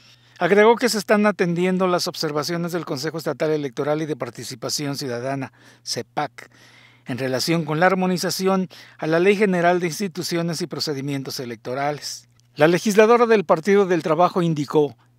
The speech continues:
que se mantienen en sesión permanente para continuar con la revisión de estas iniciativas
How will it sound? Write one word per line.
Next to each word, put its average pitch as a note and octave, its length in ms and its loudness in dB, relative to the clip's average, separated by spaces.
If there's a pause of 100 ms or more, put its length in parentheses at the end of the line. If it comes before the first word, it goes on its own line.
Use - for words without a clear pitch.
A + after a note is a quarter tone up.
(140)
que F#3+ 100 2
se G#3 140 4
mantienen G#3+ 480 4
en G#3 80 2
sesión G3 360 -2
permanente F#3 600 0
para F3+ 220 2
continuar F#3+ 540 2
con F3+ 140 2
la F3 120 2
revisión E3 500 0
de E3 180 2
estas E3 280 -2
iniciativas D#3 760 -2